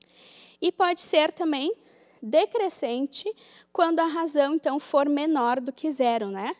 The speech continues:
É um número negativo. Por exemplo, quinze, dez,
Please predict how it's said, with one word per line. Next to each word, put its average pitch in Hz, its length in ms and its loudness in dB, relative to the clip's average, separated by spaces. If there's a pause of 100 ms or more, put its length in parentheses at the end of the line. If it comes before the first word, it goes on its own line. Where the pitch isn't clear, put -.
É 233 80 -6
um 233 80 -2
número 233 320 -2
negativo. 233 760 -4 (520)
Por 277 140 4
exemplo, 262 680 2
quinze, 339 640 0 (120)
dez, 262 760 0